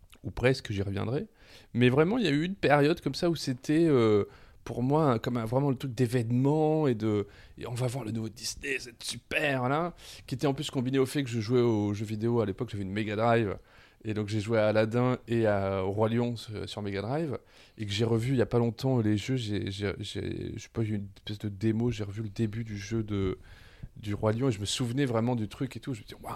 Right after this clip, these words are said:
c'est génial. Et vraiment, j'ai, et, et à chaque fois que je repense à ce truc-là, il y a, il y a une, une vraie émotion qui est attachée au Roi Lion. Et je, je, aujourd'hui,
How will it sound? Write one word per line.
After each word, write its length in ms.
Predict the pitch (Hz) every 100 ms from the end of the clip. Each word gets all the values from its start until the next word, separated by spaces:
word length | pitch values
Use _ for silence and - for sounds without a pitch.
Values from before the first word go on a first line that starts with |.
| -
c'est 160 | - -
génial. 420 | 127 120 139 113 - - - - 143
Et 80 | 117
vraiment, 180 | 175
j'ai, 120 | 214 156
et, 360 | 135 131 135 131
et 60 |
à 80 | 127
chaque 240 | 123 180 -
fois 200 | - 202
que 80 | -
je 100 | 135
repense 280 | 139 160 147
à 60 |
ce 60 | 135
truc-là, 360 | 131 120 139
il 60 | 202
y 40 |
a, 100 | 127
il 80 | 113
y 20 |
a 40 | 110
une, 180 | 113 110
une 160 | - 110
vraie 440 | 107 120 156 165 -
émotion 540 | 135 135 135 - 160
qui 180 | - -
est 20 |
attachée 360 | 117 117 - 143
au 80 | 120
Roi 160 | 113
Lion. 120 | 104 -
Et 80 | 113
je, 120 | 120 -
je, 280 | 120 123 120
aujourd'hui, 500 | 135 135 135 135 214